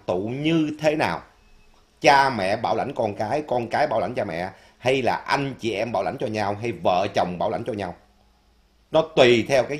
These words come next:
cái diện gia đình. Nếu mà vợ chồng thì rất là nhanh. Trong vòng một năm là có mặt tại Mỹ. Nhưng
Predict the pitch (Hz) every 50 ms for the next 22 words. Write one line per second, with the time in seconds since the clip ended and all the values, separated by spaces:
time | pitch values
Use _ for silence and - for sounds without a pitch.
0 | - - 147 143 120 101 92 95 110 117 113 104 90 87 - - - _ _ _
1 | _ _ _ _ _ - 131 143 165 190 226 233 208 139 110 90 98 101 104 110
2 | 110 - 98 95 95 98 92 120 156 151 113 90 95 101 98 - - _ _ _
3 | _ _ _ _ _ _ _ _ _ _ _ _ _ _ _ _ _ _ _ _
4 | _ - 143 131 131 127 107 101 95 95 95 95 92 90 90 90 - 113 117 113
5 | 117 117 110 95 90 90 82 - - 120 117 - - - 80 78 78 80 95 123
6 | - - _ _ _ _ _ _ _ _ - 123 139 147 151 143 135